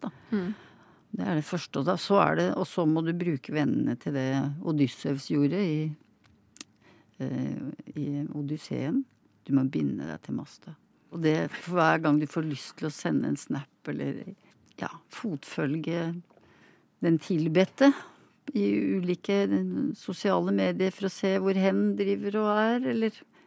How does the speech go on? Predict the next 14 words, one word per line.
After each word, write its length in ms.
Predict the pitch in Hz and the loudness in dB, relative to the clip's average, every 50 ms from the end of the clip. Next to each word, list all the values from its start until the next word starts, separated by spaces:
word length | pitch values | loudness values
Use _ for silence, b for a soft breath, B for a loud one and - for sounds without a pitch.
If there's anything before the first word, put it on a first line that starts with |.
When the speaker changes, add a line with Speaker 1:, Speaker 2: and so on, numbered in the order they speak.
| b b | b b
Speaker 1:
gå 140 | 202 214 214 196 | 6 8 8 8
forbi 500 | - - 226 190 180 202 208 202 208 220 | 8 6 0 0 2 0 2 2 2 2
det 140 | 196 202 196 | 2 2 -2
stedet 360 | - - 208 202 202 202 202 | 0 2 2 4 4 4 4
vedkommende 480 | 202 202 196 - - 202 202 202 202 202 | 2 2 2 0 0 2 2 4 4 2
bor, 560 | 185 185 190 208 214 214 220 226 226 220 220 226 | 0 0 2 2 4 4 6 6 6 6 4 6
eller 380 | 220 220 208 202 196 196 196 190 180 - | 6 6 4 4 4 2 0 0 -4 -2
den 380 | 208 294 285 185 269 247 247 - - - | 2 2 4 4 4 4 2 2 -2 -12
Speaker 2:
<laughs> 240 | - - - - - | -20 -20 -18 -8 -6
Speaker 1:
kaféen 640 | 208 - - - - 202 196 202 208 208 208 208 | -6 -6 -6 -4 0 4 6 6 6 6 6 6
vedkommende 480 | 202 202 196 180 - - 202 202 202 190 | 6 4 2 0 0 0 2 2 2 2
pleier 260 | - 214 196 190 190 | 2 2 2 2 2
å 80 | 190 - | -2 -4
frekventere. 920 | - 208 196 - - 208 196 - - - 202 190 196 196 190 208 220 226 | -4 -6 -6 -4 -2 -2 -2 -2 0 0 2 4 4 4 4 4 2 2